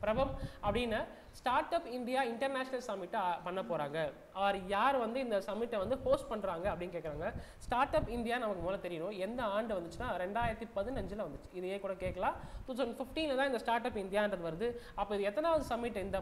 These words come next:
இந்த பரம் அப்படின்ற சம்மிட் எத்தனாவது summit? Sixth International Start Up Summit. இதையே கேட்கலாம். ஓகேங்களா? இப்போ எப்படி பிரவசிய Bharata திவாஸ் வந்து பதினாறாவது எடிஷனோ,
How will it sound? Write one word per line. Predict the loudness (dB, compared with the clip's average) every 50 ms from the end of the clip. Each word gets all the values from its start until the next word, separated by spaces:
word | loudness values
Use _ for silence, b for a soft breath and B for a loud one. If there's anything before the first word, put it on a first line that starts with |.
| -2 -4
இந்த | -6 -4 -2 -2 -2 -2 -2 -2 0
பரம் | 2 2 2 2 0 -2
அப்படின்ற | -2 -2 -2 -2 -2 -4 -2
சம்மிட் | -2 -4 -2 -2 -2
எத்தனாவது | -4 -4 -2 -2 -4 -2 -2 -4
summit? | -4 -4 -6 -6 -8 B B B B B B -8 -8
Sixth | -8 -6 -6 -8 -6 -6 -6 -4 -4
International | -4 -2 0 0 0 0 -2 -2 -4 -2 -2 -2 -2 -2
Start | -4 -2 -2 -2 -2 -2
Up | -8 -8 -10 -14
Summit. | -16 -16 -16 -10 -6
இதையே | -4 -2 -2 -2 -2
கேட்கலாம். | -2 -4 -6 -6 -8 -10 -10 -10 -12 -12 B B B B B B -10
ஓகேங்களா? | -8 -4 -2 -2 -2 -2
இப்போ | -4 -4 -4 -4
எப்படி | -2 -2 -2 -2
பிரவசிய | -2 -2 -2 0 0 0 0 -2 -2 -4 -2 -2
Bharata | 0 0 0 0 -2 -4 -6 -2
திவாஸ் | -2 -2 -2 -2
வந்து | -4 -4 -4 -4 -2
பதினாறாவது | -2 -2 -2 -2 -2 -2 -2 0 0 2 2 2 0 0 -2 -2
எடிஷனோ, | -2 -4 -6 -6 -4 -4 -4 -4 -6